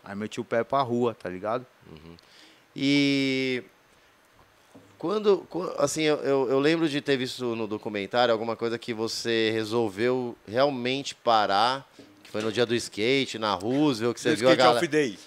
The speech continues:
Speaker 2: Ska-, é, skate off, aí que você viu a galera andando e aí você meio que, assim, eu lembro disso, tipo, "Putz, cara, olha todo mundo feliz andando de skate, e eu aqui e tal, e agora eu vou andar de skate, e eu vou, isso me faz feliz."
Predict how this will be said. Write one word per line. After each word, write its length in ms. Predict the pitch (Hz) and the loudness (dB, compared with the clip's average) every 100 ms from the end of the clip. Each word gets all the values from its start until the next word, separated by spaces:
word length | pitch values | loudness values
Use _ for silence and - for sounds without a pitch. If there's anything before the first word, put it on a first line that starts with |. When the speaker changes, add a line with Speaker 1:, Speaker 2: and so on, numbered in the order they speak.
| - | -20
Speaker 2:
Ska-, 160 | - 120 | -2 2
é, 240 | 107 101 | 2 2
skate 340 | - 117 113 | -2 -4 -2
off, 140 | 123 117 | 0 0
aí 180 | 110 120 | 2 0
que 80 | - | 0
você 80 | |
viu 120 | 127 131 | 2 4
a 20 | |
galera 300 | 135 135 139 | 4 4 4
andando 520 | 131 123 135 165 170 | 2 4 6 6 4
e 60 | 160 | 2
aí 80 | |
você 400 | 151 151 143 135 - - - _ | 0 0 2 0 -4 -16 -20 _
meio 200 | 110 127 | -4 -2
que, 260 | 123 131 123 _ - | -2 -4 -4 _ -8
assim, 200 | 104 131 | -6 0
eu 80 | 120 | 2
lembro 260 | 131 135 | 2 0
disso, 220 | 113 113 - | -4 -4 -4
tipo, 180 | 107 | -6
"Putz, 260 | 95 120 120 | -6 -8 -6
cara, 240 | - 95 92 | -2 -2 0
olha 220 | 107 143 | -2 -4
todo 160 | 143 147 | -6 -8
mundo 160 | 151 | -10
feliz 420 | 139 127 98 113 110 | -6 -4 -4 -6 -8
andando 240 | 104 107 | -8 -8
de 60 | - | -10
skate, 760 | - 95 104 113 107 - 95 - - - - 85 | -10 -4 -2 -4 -6 -10 -12 -14 -20 -20 -18 -6
e 120 | 98 | -2
eu 380 | 104 104 101 - - | 0 0 -2 -6 -10
aqui 400 | 90 - - 110 | -10 -10 -10 -8
e 40 | |
tal, 380 | 107 104 110 107 | -4 0 2 0
e 140 | 104 107 | 0 -2
agora 260 | 113 113 | -2 0
eu 80 | 113 | 0
vou 400 | 98 107 104 104 | 4 4 4 2
andar 160 | 104 107 | 0 -4
de 80 | |
skate, 560 | - - 110 104 101 101 | -6 -2 0 0 -4 -6
e 120 | 95 | -4
eu 180 | 95 98 | -2 -2
vou, 260 | 92 95 95 | 0 2 2
isso 220 | 95 101 | -2 -8
me 80 | 101 | -2
faz 280 | 107 104 | 0 0
feliz." 440 | - 92 85 76 | -2 -2 -2 -6